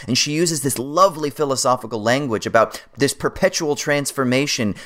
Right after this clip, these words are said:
kind of navigating fluidly between binaries. So rather than the valorization of binary code, which is the world of the architect, the world of the old form of the Matrix, the new form of the Matrix has kinda seeped its way into that space, and she's saying, "But wait,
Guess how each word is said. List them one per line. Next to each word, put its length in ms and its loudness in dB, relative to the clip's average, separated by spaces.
kind 180 2
of 80 -2
navigating 720 2
fluidly 640 0
between 680 0
binaries. 580 2
So 140 -2
rather 300 6
than 100 -4
the 80 0
valorization 800 2
of 100 -4
binary 460 2
code, 280 0
which 160 -6
is 100 -8
the 60 -10
world 260 6
of 80 -10
the 120 0
architect, 460 4
the 40 -6
world 220 0
of 100 -8
the 80 -2
old 140 0
form 180 -2
of 40 -4
the 80 0
Matrix, 440 -2
the 100 0
new 220 2
form 220 -2
of 60 -2
the 60 2
Matrix 380 -2
has 100 -6
kinda 240 2
seeped 320 -4
its 160 -6
way 200 2
into 160 -6
that 180 2
space, 300 -2
and 100 -4
she's 180 -2
saying, 220 0
"But 140 -2
wait, 260 2